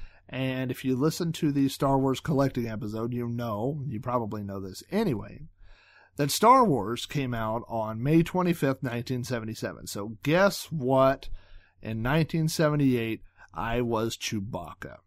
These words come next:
Now, I will tell you that my mother is a very good, do you call it a seamstress? I don't know. A seamstress sounds like a job to me. But she's very good at sewing things and making things or whatever. And so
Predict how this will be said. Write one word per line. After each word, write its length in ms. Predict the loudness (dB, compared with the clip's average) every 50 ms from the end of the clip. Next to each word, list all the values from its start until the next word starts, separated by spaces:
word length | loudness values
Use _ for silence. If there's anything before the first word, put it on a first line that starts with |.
| _ -20 _ _ _ -20 -20 -20 -20 -20 -6 -2
Now, 160 | 0 2 2
I 140 | 4 4 4
will 140 | 4 2 -2
tell 200 | 0 0 4 4
you 140 | 4 4
that 160 | 4 2 2 2
my 240 | 2 2 2 4
mother 640 | 4 4 6 6 6 4 4 0 -4 -6 -8 -10 -10 -14 _ _ _ _ _ _ _ _ _ _ -8 -2
is 280 | 0 0 0 0 -4 -10 -8 -6
a 260 | -4 -2 -2 -2 -4 -6 -8
very 720 | -8 -8 -2 2 2 4 4 2 2 0 -2 -2 -2 -2 -4 -4 -6 -4
good, 560 | 0 2 2 2 2 0 -2 -4 -6 -6 -8 -12 _ _ _ _ _ _ _ _ _ _ _ _ _ -20 -20 -20 -20 -20 -18
do 100 | -16 -14
you 140 | -16 -16
call 320 | -16 -12 -6 -4 -2 -2 -2
it 80 | -4 -4
a 100 | -8 -8
seamstress? 760 | -8 -6 -6 -4 -4 -4 -4 -6 -8 -8 -8 -8 -8 -10 -8
I 80 | -6 -4
don't 220 | -2 -2 -2 -2
know. 320 | -4 -8 -10 -12 -16 -18 -10 -6
A 140 | -2 -2 -2
seamstress 460 | -2 -2 -4 -4 -4 -2 -4 -4 -4
sounds 200 | -2 -4 -4 -4
like 100 | -6 -6
a 80 | -6 -10
job 460 | -8 -6 -6 -6 -4 -4 -6 -6 -10 -12
to 100 | -14 -16
me. 240 | -18 -18 -18 -20 -20 _ -20 -20 -20 -20 -8 -6
But 120 | -2 0
she's 160 | 2 2 4
very 220 | 6 6 4 4 4
good 160 | 4 4 2
at 140 | 2 0 0
sewing 500 | -4 -2 0 0 0 0 -2 -6 -8 -10
things 420 | -10 -12 -12 -12 -12 -14 -12 -12
and 240 | -8 -8 -6 -4 -4
making 440 | -4 -4 -4 -4 -6 -8 -8 -8 -8
things 280 | -8 -8 -8 -8 -10
or 60 | -10
whatever. 260 | -8 -8 -8 -8 -8 -8
And 120 | -8 -10
so 340 | -8 -8 -8 -8 -8 -10